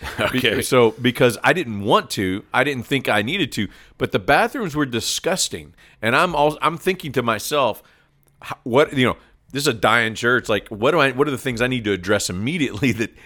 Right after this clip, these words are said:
Speaker 2: maybe is keeping people from coming and staying?"
Speaker 1: Yeah,
Speaker 2: or
Speaker 1: right,
Speaker 2: that
Speaker 1: that
Speaker 2: would
Speaker 1: may
Speaker 2: ca-,
Speaker 1: <laughs>
Speaker 2: cause them to go. Well, a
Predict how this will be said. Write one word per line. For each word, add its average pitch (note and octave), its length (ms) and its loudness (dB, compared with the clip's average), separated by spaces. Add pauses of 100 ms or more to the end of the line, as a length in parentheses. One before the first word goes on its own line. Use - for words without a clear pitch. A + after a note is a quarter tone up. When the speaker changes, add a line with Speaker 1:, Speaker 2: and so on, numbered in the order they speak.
Speaker 2:
maybe C3+ 320 2
is G#2+ 100 0
keeping C#3+ 400 -6
people G#2+ 320 -6
from G2+ 220 -8
coming A#2+ 340 -4
and F#2+ 100 -8
staying?" A2 500 -8
Speaker 1:
Yeah, B2 280 4
Speaker 2:
or A#2+ 80 4
Speaker 1:
right, G#2 120 4
Speaker 2:
that A2+ 100 4
Speaker 1:
that A2+ 80 4
Speaker 2:
would A#2 160 4
Speaker 1:
may A#2+ 60 2
Speaker 2:
ca-, - 280 0
Speaker 1:
<laughs> - 20 -4
Speaker 2:
cause B2+ 220 4
them C3+ 120 -4
to A#2+ 40 -2
go. B2+ 100 2 (360)
Well, C#3+ 240 6 (180)
a A#2+ 120 4